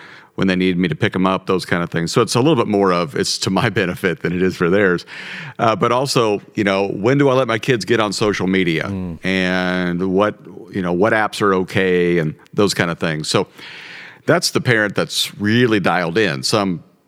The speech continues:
Speaker 1: they're just kinda doing whatever. But what would you say? How do you answer those questions?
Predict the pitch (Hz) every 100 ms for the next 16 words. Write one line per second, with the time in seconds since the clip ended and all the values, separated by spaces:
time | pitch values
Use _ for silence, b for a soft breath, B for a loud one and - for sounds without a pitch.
0 | - - - 90 82 78 87 80 78 85
1 | 78 78 117 87 80 73 92 87 90 117
2 | 180 185 156 170 120 117 160 156 98 92
3 | 87 80 - 85 - - -